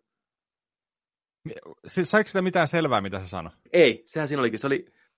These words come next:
Speaker 2: se oli joku lyhyt lause tai sana,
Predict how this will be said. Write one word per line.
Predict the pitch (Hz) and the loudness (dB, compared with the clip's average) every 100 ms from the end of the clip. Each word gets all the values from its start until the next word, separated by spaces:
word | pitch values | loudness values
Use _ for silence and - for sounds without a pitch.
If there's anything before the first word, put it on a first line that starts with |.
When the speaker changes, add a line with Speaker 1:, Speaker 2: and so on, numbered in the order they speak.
| _ | _
Speaker 2:
se | - | -4
oli | |
joku | 127 143 | -4 0
lyhyt | 170 185 135 - _ _ _ - | 2 4 0 -4 _ _ _ -8
lause | - 131 131 113 | 4 6 6 4
tai | - 107 | -2 -2
sana, | 101 117 107 101 | 0 0 2 -2